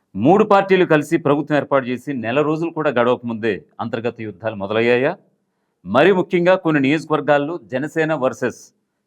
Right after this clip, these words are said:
టీడీపీగా ఉందా? ఎందుకు ఈ విషయం చెప్తున్నానంటే, మొన్న ఒకటో తారీఖున పింఛన్ల పంపిణీ కార్యక్రమంలో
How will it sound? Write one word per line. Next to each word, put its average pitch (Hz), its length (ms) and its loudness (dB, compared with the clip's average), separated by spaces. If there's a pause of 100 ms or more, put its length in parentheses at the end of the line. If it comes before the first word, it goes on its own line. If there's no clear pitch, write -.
(120)
టీడీపీగా 139 480 2
ఉందా? 131 340 -2 (600)
ఎందుకు 180 300 0
ఈ - 20 2
విషయం 156 380 -4
చెప్తున్నానంటే, 117 720 -2 (520)
మొన్న 151 160 2
ఒకటో 160 260 0
తారీఖున 160 320 0
పింఛన్ల 147 380 -6
పంపిణీ 135 300 -8
కార్యక్రమంలో 120 640 -6